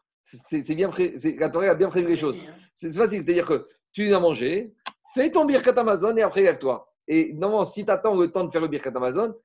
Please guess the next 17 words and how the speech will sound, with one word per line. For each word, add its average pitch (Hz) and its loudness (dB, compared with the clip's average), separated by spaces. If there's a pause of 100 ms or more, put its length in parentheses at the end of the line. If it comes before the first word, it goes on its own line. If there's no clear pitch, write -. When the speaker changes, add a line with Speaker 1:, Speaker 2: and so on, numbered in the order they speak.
Speaker 1:
c'est 147 -10
ça 196 0
le 185 2
shiur 208 -2
qui 160 -4
est 165 -2
ramené 165 -2
par 160 -2
les 160 -2
poskim 190 -6 (340)
que 170 -2
tu 165 -4
dois 165 4
attendre 175 -2
après 139 -2
avoir 143 -2
mangé. 127 -8